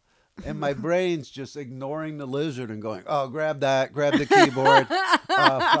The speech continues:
Speaker 1: fuck those plants, no, get out of here." <laughs> And it's just like, it's the weirdest, like, uh, I just hate those commercials, and I hate the <laughs> lizard, but I'm trying to, like,
Speaker 2: <laughs> You're
Speaker 1: "Okay,
Speaker 2: try-
Speaker 1: I'll, I can get over there in twelve minutes if there's no traffic. I'm gonna grab that
Speaker 2: <laughs>
Speaker 1: keyboard."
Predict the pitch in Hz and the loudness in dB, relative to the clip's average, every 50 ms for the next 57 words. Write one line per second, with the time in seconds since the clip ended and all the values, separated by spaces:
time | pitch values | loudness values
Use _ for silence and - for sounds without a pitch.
0 | 277 - 294 156 147 139 131 - - - 135 131 131 127 127 127 117 - - 131 | 0 -2 -2 -2 -2 -4 -4 -12 -16 -14 -12 -10 -10 -10 -10 -12 -14 -16 -18 -14
1 | 143 151 139 139 135 131 131 139 135 135 127 127 127 127 131 123 127 131 127 135 | -10 -6 -4 -4 -4 -4 -4 -4 -2 -2 -2 -2 -2 -4 -6 -8 -8 -8 -8 -8
2 | 127 120 _ _ _ _ _ _ - - _ _ - 190 165 - 214 143 - - | -10 -12 _ _ _ _ _ _ -20 -20 _ _ -8 -8 -6 -8 -10 -14 -18 -20
3 | - 160 151 - _ - 107 143 143 113 _ _ _ _ _ _ _ _ - 113 | -18 -18 -18 -18 _ -16 -12 -12 -12 -12 _ _ _ _ _ _ _ _ -20 -20
4 | _ - 160 156 139 151 151 151 151 147 143 143 131 _ - - - 127 120 117 | _ -14 -14 -12 -12 -10 -10 -10 -8 -8 -8 -10 -10 _ -18 -18 -14 -12 -10 -8
5 | 113 104 107 101 - - 104 98 90 85 87 - - - - _ _ _ _ _ | -8 -8 -10 -12 -10 -10 -10 -8 -8 -10 -12 -14 -18 -20 -20 _ _ _ _ _
6 | _ _ - - 135 156 135 147 - - - - 156 160 165 160 - 156 147 147 | _ _ -12 -10 -8 -6 -6 -8 -10 -12 -14 -10 -8 -6 -6 -6 -6 -6 -6 -6
7 | - _ - 131 123 131 135 135 131 - - 127 120 107 127 117 110 101 107 123 | -8 _ -14 -12 -10 -8 -8 -10 -10 -12 -12 -14 -12 -12 -12 -12 -12 -12 -10 -10
8 | 135 135 - - 123 117 117 110 87 156 151 117 131 139 135 123 98 113 110 107 | -12 -12 -10 -10 -8 -6 -6 -4 -4 -6 -6 -6 -8 -12 -12 -12 -10 -10 -8 -8
9 | 98 113 110 127 127 120 117 110 113 110 - 247 - - - 359 311 - - 370 | -10 -10 -12 -12 -10 -10 -8 -8 -8 -4 -4 -4 -4 0 2 2 4 4 4 4
10 | - - - 392 370 - - 277 - 277 285 254 254 240 240 247 214 180 156 185 | 4 6 4 4 4 4 2 0 2 2 2 2 2 2 0 0 0 -2 -2 -4
11 | 180 185 202 214 190 185 180 180 175 175 175 175 170 160 147 - - 190 180 170 | -4 -4 -4 -6 -6 -6 -6 -6 -6 -6 -6 -6 -8 -8 -10 -10 -8 -6 -6 -6
12 | 170 147 156 156 160 156 151 147 131 - - 135 135 359 143 143 - 131 127 147 | -6 -6 -8 -8 -8 -8 -8 -10 -10 -12 -12 -10 -8 -6 -6 -6 -8 -8 -8 -8
13 | 285 359 370 - - - - - - 311 - - - 156 160 - - 143 135 139 | -6 -6 -6 -6 -4 -4 -4 -4 -4 -4 -4 -4 -6 -6 -8 -6 -4 -4 -4 -4
14 | 135 135 131 - - - - 170 170 170 143 139 - 180 180 185 185 - | -4 -8 -8 -6 -6 -6 -4 -4 -4 -4 -4 -4 -2 0 0 0 -2 -2